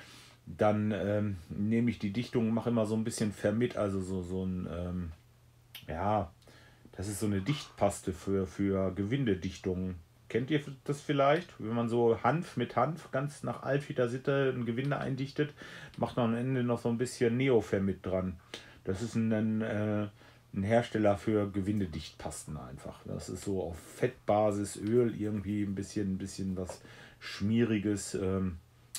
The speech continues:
dass der Hanf dauerhaft, ähm, ja, elastisch bleibt, sag ich mal. Sonst trocknet der irgendwann aus und dann wird er undicht.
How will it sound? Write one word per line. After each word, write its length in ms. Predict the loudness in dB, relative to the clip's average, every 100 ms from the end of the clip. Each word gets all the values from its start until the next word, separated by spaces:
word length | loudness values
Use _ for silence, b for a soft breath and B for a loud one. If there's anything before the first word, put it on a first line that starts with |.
| -8
dass 360 | 0 0 0
der 200 | 0 2
Hanf 380 | 2 0 -2 -10 -20 _ -2
dauerhaft, 680 | 2 4 4 2 -2 -6 -8
ähm, 440 | -4 -2 -2 -4 -8 -18 -20 -20 -20 -20 -20 _ -8
ja, 380 | -2 0 0 -2 -4
elastisch 640 | 2 2 2 -2 -2 -2
bleibt, 340 | -4 -4 -6 -8
sag 220 | -8 -8
ich 80 | -8
mal. 240 | -8 -8
Sonst 240 | -10 -6
trocknet 380 | -2 -2 -2 -2
der 100 | -2
irgendwann 420 | 0 0 0 -2
aus 440 | -2 4 4 4 -2 B B B B -8
und 160 | -2 0
dann 120 | 0
wird 160 | 0 0
er 100 | 0
undicht. 480 | -4 -6 -8 -14